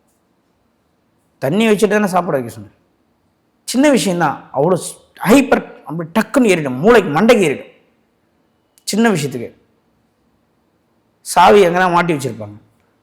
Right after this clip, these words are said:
அவங்க வீட்டுல தெரியாம வேற இடத்துல எடுத்து மாட்டி வச்சிருப்பாங்க. வெளியே போலான்னு சாவி வைப்பாரு, சாவி இருக்காது, வேற இடத்துல ஆங்கிள்ல மாட்டிருக்கும், டக்குன்னு சர்ருன்னு ஏறிடும் கோவம். ஒரு செகண்ட் தான்,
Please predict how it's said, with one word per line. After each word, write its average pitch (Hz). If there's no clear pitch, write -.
அவங்க 185
வீட்டுல 214
தெரியாம 185
வேற 170
இடத்துல 165
எடுத்து 139
மாட்டி 123
வச்சிருப்பாங்க. 101
வெளியே 226
போலான்னு 202
சாவி 190
வைப்பாரு, 175
சாவி 160
இருக்காது, 127
வேற 180
இடத்துல 170
ஆங்கிள்ல 151
மாட்டிருக்கும், 120
டக்குன்னு 208
சர்ருன்னு 262
ஏறிடும் 135
கோவம். 107
ஒரு 143
செகண்ட் 247
தான், -